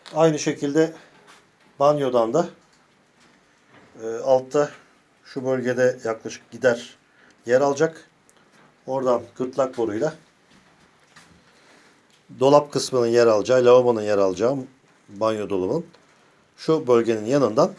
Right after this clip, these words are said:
aşağı inecek. Zaten o bölgede de alt depolarımız yer almaktaydı. Şu bölge ve şu bölgede. Birazdan göstereceğim. Yüzer litrelik ikişer tane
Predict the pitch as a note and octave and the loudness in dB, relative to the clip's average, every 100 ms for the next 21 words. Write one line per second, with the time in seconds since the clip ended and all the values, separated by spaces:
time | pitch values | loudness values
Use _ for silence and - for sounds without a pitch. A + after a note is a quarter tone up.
0 | _ _ - _ _ _ _ - D3+ D3 | _ _ -20 _ _ _ _ -2 0 0
1 | B2+ D3+ E3 A#2+ G#2 C3 B2+ C3+ C#3 B2+ | -2 0 -2 -4 -4 2 2 0 -4 0
2 | B2 A#2 A#2 A#2 C3 - - _ _ _ | 0 0 -2 0 0 -2 -16 _ _ _
3 | _ - _ _ _ _ _ _ - B2+ | _ -20 _ _ _ _ _ _ -2 0
4 | B2+ - C3+ C3+ B2+ B2 B2 A#2 G2+ G2 | 0 -2 0 2 4 2 4 4 4 0
5 | F#2 G#2 G2 E3 - C3 A2+ G#2+ G2 A#2+ | -4 -4 -2 -4 -6 -2 0 0 2 4
6 | A2+ - - _ _ _ _ _ _ - | 4 0 -10 _ _ _ _ _ _ -6
7 | B2 A2 G2 G2 B2+ E3+ - _ _ _ | 0 0 0 -2 -2 -4 -8 _ _ _
8 | _ _ C3+ A#2+ A2 A2 G#2+ A2+ - F#2 | _ _ -2 -2 0 -4 -4 -6 -6 -6
9 | F#2+ E3+ - _ _ _ _ _ _ _ | -6 -8 -10 _ _ _ _ _ _ _
10 | _ _ _ _ _ _ _ _ _ _ | _ _ _ _ _ _ _ _ _ _
11 | _ _ B2+ C3 C#3 C3+ B2+ B2 A#2 - | _ _ -8 0 2 2 -2 -6 -10 -10
12 | - D3+ C3 C3 A2 E3 | -6 -2 -2 -2 -4 -6